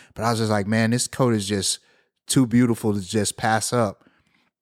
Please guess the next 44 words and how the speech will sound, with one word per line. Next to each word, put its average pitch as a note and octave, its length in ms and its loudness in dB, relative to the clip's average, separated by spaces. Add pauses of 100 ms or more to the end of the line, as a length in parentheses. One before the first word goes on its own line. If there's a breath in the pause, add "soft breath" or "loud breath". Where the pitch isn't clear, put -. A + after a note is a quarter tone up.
(1160 loud breath)
This F3 220 2
coat, D3 380 2
man, B2 320 2
we've D#3+ 260 0
put E3+ 240 -2
this C3+ 220 0
coat C3+ 440 0
and G#2 180 -4
styled A#2 500 0
so - 280 0
many C3 300 0
people B2 560 -6
in A2+ 200 0
this G#2 180 0
coat, B2 440 0
man. A#2+ 400 -2 (240 loud breath)
It's A#2 280 0
just, - 640 0
um, G2 500 -2 (400 soft breath)
netted A2+ 320 2
me A#2 160 2
and A2+ 100 4
my G#2+ 120 2
wife A2+ 280 0
so - 360 0
many A#2 280 0
opportunities, G2+ 880 -2 (260 loud breath)
'cause A#2+ 180 2
it'll A#2+ 160 4
put C#3 260 0
you B2+ 60 2
in A#2 100 4
the F#2+ 80 -2
room A#2 300 2
with G#2 160 2
people. G2+ 300 -6
That A#2 180 -2
coat D3 300 2
has A2 180 -4
put B2+ 220 -2
us A2+ 160 -2
in G#2 80 -4
the G2 80 -2
room G#2+ 400 2